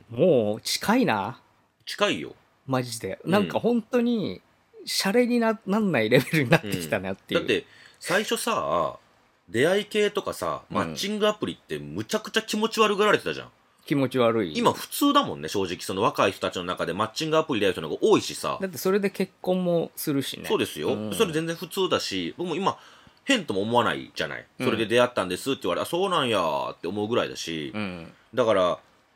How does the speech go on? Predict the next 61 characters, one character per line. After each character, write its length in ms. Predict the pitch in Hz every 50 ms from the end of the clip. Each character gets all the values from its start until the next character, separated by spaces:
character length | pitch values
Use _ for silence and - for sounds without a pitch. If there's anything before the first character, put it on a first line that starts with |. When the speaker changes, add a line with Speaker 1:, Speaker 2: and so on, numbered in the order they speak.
| _
Speaker 2:
最 260 | _ - - 170 202 202
初 140 | - 226
は 60 | 220 220
や 60 | 220
っ 80 | 220 -
ぱ 100 | - 208
り 280 | 175 135 104 85 - - _
お 60 | - 110
か 140 | - 120
し 100 | 117 -
な 80 | 104 92
こ 100 | - -
と 80 | 95 87
だ 100 | 85 101
な、 180 | 131 - - _ _ _
変 160 | - 123 120 110
な 100 | 101 -
こ 140 | - -
と 60 | - 92
だ 80 | 90
な 100 | 98 110
っ 60 | 110
て 200 | - _ _ 87
思 120 | 92 113 113
う 40 | -
か 60 | 87
も 80 | 82
し 160 | - - - 127
ん 40 |
な 60 | 123 104
い 80 | 90
け 60 | 82
ど、 60 | - -
や 40 |
っ 40 | -
ぱ 60 | - _ _
便 340 | - 175 220 240 233 175 123
利 100 | - 92
っ 40 | -
て 380 | - _ _ - 80 73 69 - _ _ -
麻 180 | 90 104 117
薬 240 | 151 190 - - 240
や 100 | 208 -
か 80 | - 71
ら 100 | 67 67
さ、 320 | - 80 76 69 - - -
Speaker 1:
う 60 | - 117
ん。 260 | 110 104 101 98 107
Speaker 2:
い 60 | 147
っ 40 | 143 - _
ぺ 100 | - 240
ん 80 | 233 220
使 80 | - -
お 60 | 127
う 20 | 110
と 60 | 107
思 100 | 98 85
っ 40 | 78
た 40 | -
ら 160 | - 120 180
絶 80 | -